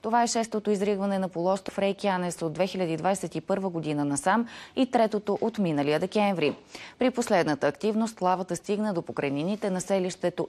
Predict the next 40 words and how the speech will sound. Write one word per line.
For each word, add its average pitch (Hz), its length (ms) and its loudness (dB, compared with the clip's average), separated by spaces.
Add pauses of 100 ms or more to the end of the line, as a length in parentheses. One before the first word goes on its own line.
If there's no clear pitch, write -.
и 240 120 0
подпали 196 520 0
няколко 156 480 -2
къщи. - 600 -6 (3000)
А 247 100 4
изминалата 233 500 4
година 247 300 2
е 226 40 2
била 214 240 4
най-топлата 233 580 0
в - 80 -8
историята, 208 560 2
сочат 165 380 0
данните 180 400 2
на 151 80 0
Европейската 156 600 -2
климатична 147 560 -2
служба 175 360 -2
Коперник. 170 580 0 (320)
Стойностите 180 640 0
от 165 100 2
февруари 175 420 2
миналата 170 640 2
до 156 120 -2
януари 165 420 2
тази 196 320 2
година 165 380 0
са 220 160 -2
с - 120 -8
един 185 240 -2
цяло 202 280 0
петдесет 190 420 -2
и 185 60 0
два 196 200 2
градуса 185 400 0
по 160 140 -4
Целзий 196 480 -2
над 202 280 -2
средната 156 460 0
стойност 143 580 0